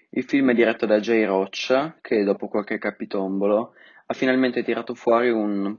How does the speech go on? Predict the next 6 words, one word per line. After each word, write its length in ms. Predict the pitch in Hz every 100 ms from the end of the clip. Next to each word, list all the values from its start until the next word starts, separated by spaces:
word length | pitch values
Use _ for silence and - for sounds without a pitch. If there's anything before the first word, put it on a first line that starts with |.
| _
piccolo 380 | - 110 - 104
capolavoro, 600 | 101 101 98 92 95 92
se 160 | 110 95
così 340 | 98 - 92 90
vogliamo 340 | 87 87 87
chiamarlo. 800 | - 98 90 82 87 87 95